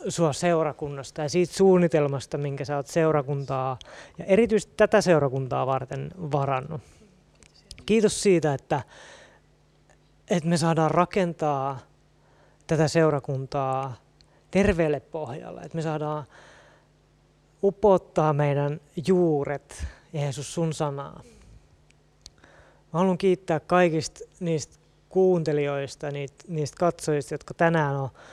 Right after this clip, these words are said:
kokoontunut kuuntelemaan tätä ehkä vähän sekaavaakin sepostusta. <laughs>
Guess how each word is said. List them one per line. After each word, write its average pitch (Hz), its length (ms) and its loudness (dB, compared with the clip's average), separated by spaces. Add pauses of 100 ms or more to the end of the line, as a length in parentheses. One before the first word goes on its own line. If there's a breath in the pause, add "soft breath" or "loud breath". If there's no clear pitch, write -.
(240 loud breath)
kokoontunut 165 720 2
kuuntelemaan 151 600 2
tätä 151 260 -2
ehkä 147 240 -4
vähän 151 220 -2
sekaavaakin 151 680 0
sepostusta. 156 840 -6
<laughs> - 60 -10